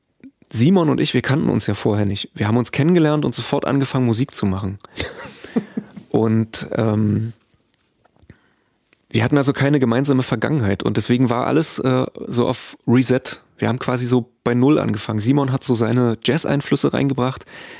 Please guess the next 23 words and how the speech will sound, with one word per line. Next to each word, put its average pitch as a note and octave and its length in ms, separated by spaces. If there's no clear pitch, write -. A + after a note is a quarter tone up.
Ich - 180
hab, - 320
ähm, A2+ 400
meine A#2 300
Elektronik-Einflüsse C3+ 960
reingebracht. C3+ 640
Und A#2+ 120
dann A#2+ 100
mussten C3+ 260
wir B2+ 60
überhaupt B2 300
erstmal B2 460
eine A2+ 140
Form D#3+ 340
finden. C#3 580
Äh, A2+ 320
was - 280
wird C#3+ 200
es - 120
denn B2 160
jetzt? C#3 240
Wird B2 120
es - 200